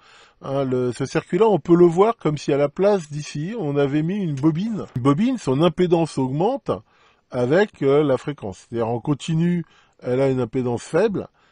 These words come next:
et plus la fréquence augmente, plus l'impédance ici augmente. Et c'est un petit peu l'idée ici,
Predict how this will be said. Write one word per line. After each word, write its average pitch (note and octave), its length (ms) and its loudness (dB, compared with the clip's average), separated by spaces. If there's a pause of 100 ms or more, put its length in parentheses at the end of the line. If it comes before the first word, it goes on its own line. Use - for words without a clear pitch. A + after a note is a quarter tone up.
(160)
et E3+ 200 2
plus F#3+ 260 0
la E3+ 80 6
fréquence C#3+ 380 -4
augmente, E3+ 320 -2
plus F#3 240 -4
l'impédance C#3+ 720 -4
ici C#3+ 320 -12
augmente. A#2 380 -12 (420)
Et E3 140 4
c'est G3+ 160 4
un F#3 80 4
petit E3 160 -4
peu G3 100 -2
l'idée F#3 340 0
ici, E3 360 -8